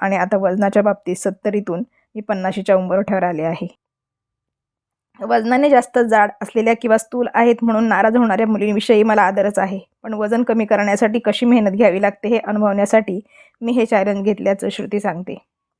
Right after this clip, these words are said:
श्रुतीची राधा ही भावरी मालिका खूप गाजली. त्यानंतर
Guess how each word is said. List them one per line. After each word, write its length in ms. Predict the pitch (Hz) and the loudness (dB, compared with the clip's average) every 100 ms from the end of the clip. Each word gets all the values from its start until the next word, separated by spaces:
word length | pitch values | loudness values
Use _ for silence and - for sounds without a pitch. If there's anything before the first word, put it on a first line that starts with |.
| _ _ _ _ | _ _ _ _
श्रुतीची 460 | - 190 202 196 214 | -16 -10 -10 -4 0
राधा 260 | 180 185 | 2 2
ही 140 | 196 196 | 2 2
भावरी 320 | 196 185 190 | 4 4 2
मालिका 340 | 190 180 190 202 | 0 -2 -2 -2
खूप 220 | - 196 | -4 -4
गाजली. 300 | 175 160 175 - _ _ _ _ - | -4 -4 -8 -12 _ _ _ _ -10
त्यानंतर 480 | 208 208 220 190 | -6 -4 0 0